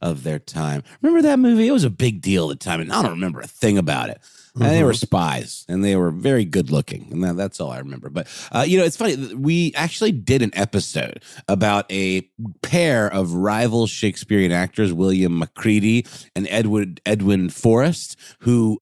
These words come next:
Speaker 1: had these competing performances of Macbeth, uh, and they're, they had such, like, rival, like, super fandoms that it ended, like, one of the perfor-, performances ended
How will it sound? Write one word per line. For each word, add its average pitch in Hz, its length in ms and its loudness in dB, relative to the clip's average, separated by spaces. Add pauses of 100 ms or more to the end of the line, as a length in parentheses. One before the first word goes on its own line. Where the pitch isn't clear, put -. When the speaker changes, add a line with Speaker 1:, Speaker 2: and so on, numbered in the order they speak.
(120)
Speaker 1:
had 110 220 0
these 120 160 2
competing 127 840 0
performances 104 580 -2
of 80 80 -6
Macbeth, - 1040 -4
uh, 92 160 -2
and 104 160 -2
they're, 98 300 -2 (180)
they 131 100 -2
had 127 200 -2
such, - 400 -4
like, 113 260 -2
rival, 110 800 0
like, 87 220 -4
super 117 480 0
fandoms 110 640 0
that 95 160 -8
it 95 80 -6
ended, 98 180 -2
like, 90 160 -4
one 98 140 -2
of 104 80 0
the 92 80 -4
perfor-, 87 260 -6
performances 90 480 -6
ended 90 320 -2